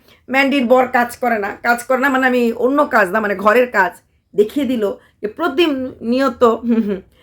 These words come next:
তুমি একটু লাল চা করে খাওয়াবে, তুমি একটু ওটা করে খাওয়াবে।"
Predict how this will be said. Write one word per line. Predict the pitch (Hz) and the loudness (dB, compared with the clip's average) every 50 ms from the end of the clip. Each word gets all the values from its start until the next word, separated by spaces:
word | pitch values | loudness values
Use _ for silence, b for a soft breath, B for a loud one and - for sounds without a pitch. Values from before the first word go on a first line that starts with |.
| b b b | b b b
তুমি | 247 220 240 | -4 -4 -4
একটু | 233 - 285 | -2 -2 0
লাল | 277 240 208 202 202 | 2 2 4 2 2
চা | - 277 262 | 0 -2 -2
করে | 254 294 294 294 | 0 2 0 0
খাওয়াবে, | - - 302 330 349 349 339 427 440 392 285 202 - b b b b b _ | 0 2 4 4 4 4 4 2 2 2 2 0 -2 b b b b b _
তুমি | 240 240 262 | -6 -6 -6
একটু | 240 277 247 | 0 0 0
ওটা | 240 247 277 | 0 0 -4
করে | 277 - 359 370 | -6 -6 -8 -8
খাওয়াবে।" | - - 359 370 381 392 381 427 415 311 220 - | -4 0 2 4 4 4 4 4 2 2 0 0